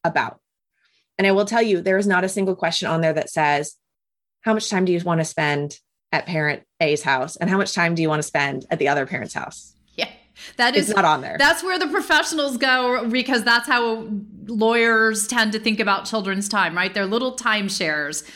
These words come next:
Speaker 2: you know, <laughs> where we're gonna, how are we gonna split these kids in half? Um, yes, that is never a question. So what kinds of questions are on there? I'm curious.
Speaker 1: Sure. So they go into a couple of categories. One is about,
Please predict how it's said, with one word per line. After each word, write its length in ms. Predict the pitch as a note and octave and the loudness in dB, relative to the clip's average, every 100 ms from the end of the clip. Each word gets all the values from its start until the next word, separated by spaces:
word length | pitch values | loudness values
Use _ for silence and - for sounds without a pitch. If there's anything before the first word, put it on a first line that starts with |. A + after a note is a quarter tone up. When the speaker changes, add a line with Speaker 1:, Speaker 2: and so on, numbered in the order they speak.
| - - | -20 -8
Speaker 2:
you 160 | G#3+ A3+ | 0 0
know, 80 | - | 0
<laughs> 80 | - | 0
where 200 | A#3 G#3+ | 0 0
we're 80 | |
gonna, 160 | G#3 A3+ | 0 0
how 160 | A3+ B3 | 0 -2
are 60 | |
we 60 | C4 | 0
gonna 140 | B3+ | 0
split 320 | B3+ - A3 | -2 -4 -6
these 160 | A3+ A3 | -4 -4
kids 240 | A#3 G#3+ | -4 -4
in 80 | G#3 | -4
half? 320 | G#3 G3 E3 - | -2 0 -2 -2
Um, 200 | F#3 F3+ - - | -4 -4 -10 -20
yes, 460 | - G#3 E3 - - - _ | -10 -4 -4 -4 -12 -20 _
that 160 | - F#3 | -4 -2
is 160 | F#3 G3 | 0 2
never 400 | F3+ F3+ F#3+ F#3+ | 2 0 0 0
a 80 | F#3+ | 0
question. 580 | D3+ D3+ - A#2+ G2+ | -4 -4 -6 -8 -8
So 120 | - A#3+ | -2 0
what 220 | D#4 E4+ | 0 0
kinds 260 | G#4 A4 | -2 -2
of 80 | A#4 | -4
questions 440 | A4+ A4 - A4 G4+ | -4 -4 -6 -6 -2
are 180 | E4 | 0
on 180 | G3 F3 | 0 -2
there? 220 | D3 D3 | -4 -6
I'm 140 | D#3+ F#3 | -6 -6
curious. 520 | B3+ C#4+ A#3 E2+ - _ _ _ _ _ _ _ _ _ _ | -6 -6 -6 -10 -12 _ _ _ _ _ _ _ _ _ _
Speaker 1:
Sure. 560 | - - G4+ F#4 F#3+ E3+ | -4 2 4 4 4 0
So 520 | - D4+ C#4 C4+ C4 - | 0 2 6 6 4 2
they 180 | B3+ | 2
go 200 | A3+ C4+ | 2 2
into 160 | C#4 F4 | 2 0
a 40 | |
couple 260 | D#4+ C4 C4 | 0 0 -2
of 60 | B3 | 0
categories. 500 | G#3+ F3+ E3 F3 F3 | 0 0 0 -2 0
One 260 | F#3 F#3+ | 0 2
is 140 | A#3 C#4 | 2 2
about, 520 | B3+ G#3+ G#3+ G#3 - | 2 4 6 4 -2